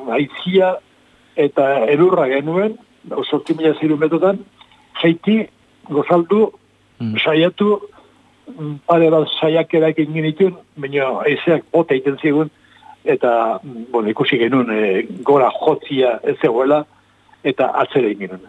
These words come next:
Speaker 2: Mhm.
Speaker 1: Atzera egin genuen, eta hola, gero beste saiakera batzuk egin ziren, beste bi saiakerak, e, batez ere, e,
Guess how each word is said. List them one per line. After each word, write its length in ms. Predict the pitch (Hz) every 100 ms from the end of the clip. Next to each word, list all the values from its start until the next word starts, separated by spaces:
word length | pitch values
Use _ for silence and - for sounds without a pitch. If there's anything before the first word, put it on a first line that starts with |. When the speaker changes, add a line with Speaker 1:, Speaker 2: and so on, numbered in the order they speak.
| -
Speaker 2:
Mhm. 200 | 120 110
Speaker 1:
Atzera 300 | 107 - 123
egin 100 | 117
genuen, 280 | 113 147 143
eta 340 | 110 101 101
hola, 340 | 110 120 113 104 - -
gero 200 | 143 147
beste 200 | 151 151
saiakera 400 | 143 135 139 127
batzuk 300 | 123 127 - 131
egin 140 | 151 -
ziren, 300 | 127 151 196 _ _ -
beste 240 | 131 - 131
bi 120 | 143
saiakerak, 560 | - 127 127 131 165 - - - - - -
e, 300 | 120 117 110
batez 300 | 113 113 -
ere, 280 | 120 123 110 - _ _ _ -
e, 600 | 127 120 113 110 113